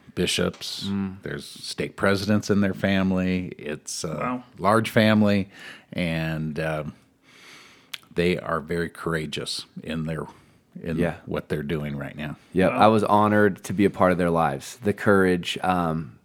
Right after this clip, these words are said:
Speaker 2: a-, and the fact that they would trust us, uh, as a church in this big transition se-, season of their life is very encouraging. So that was a, that was a cool night.
Speaker 1: Yep.
Speaker 3: Wow. Yeah, very cool. Well,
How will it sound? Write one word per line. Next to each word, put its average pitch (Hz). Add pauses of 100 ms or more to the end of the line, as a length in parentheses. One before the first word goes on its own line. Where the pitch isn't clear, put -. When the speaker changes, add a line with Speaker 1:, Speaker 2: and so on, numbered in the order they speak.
(140)
Speaker 2:
a-, 104
and 123
the 127
fact 190
that 131
they 131
would 110
trust -
us, 90
uh, 90
as 90
a 85
church - (460)
in 98
this 92
big 95
transition 87
se-, 85
season 95
of 85
their 82
life 80
is 80
very 113
encouraging. 78
So 113
that 131
was 147
a, 120
that 117
was 120
a 127
cool 139
night. 156 (180)
Speaker 1:
Yep. 113
Speaker 3:
Wow. 143 (400)
Yeah, 123
very 147
cool. 123 (520)
Well, 156